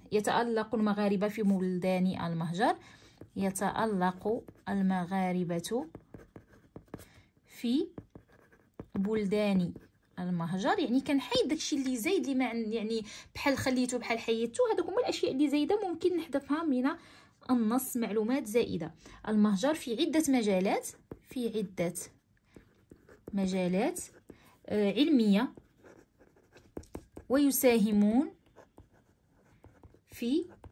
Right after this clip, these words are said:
نجاح الكثير، في نجاح الكثير، آه، من المشاريع والإنجازات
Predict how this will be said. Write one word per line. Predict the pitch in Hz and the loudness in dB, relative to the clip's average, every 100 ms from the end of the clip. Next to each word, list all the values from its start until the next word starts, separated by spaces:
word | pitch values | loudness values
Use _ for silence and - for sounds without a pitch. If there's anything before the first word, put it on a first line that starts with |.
| _ - - - 208 | _ -20 -20 -8 -2
نجاح | 208 202 262 277 | 0 2 2 0
الكثير، | 233 233 220 233 262 359 403 | -2 -2 -2 -2 2 2 0
في | 320 262 247 | -2 -2 0
نجاح | 240 233 240 226 - | 0 0 0 -2 -4
الكثير، | 214 202 - 208 - 226 226 214 262 330 - - _ - _ - - - - - _ _ _ _ - - - - _ - | -6 -4 -4 -6 -4 -2 0 0 0 -6 -12 -20 _ -20 _ -20 -18 -20 -18 -20 _ _ _ _ -20 -20 -20 -20 _ -6
آه، | 214 208 202 | -2 2 2
من | 208 247 240 | 2 2 2
المشاريع | 226 220 - 214 208 220 220 233 254 269 _ _ _ _ _ _ _ _ - - - - - - - _ - - - _ - - | 2 0 0 0 0 0 0 0 0 -2 _ _ _ _ _ _ _ _ -20 -20 -20 -20 -20 -20 -20 _ -20 -20 -20 _ -14 -8
والإنجازات | 214 - 214 202 208 196 202 208 226 233 | -6 -4 -4 -2 -2 -2 -2 -2 -2 -4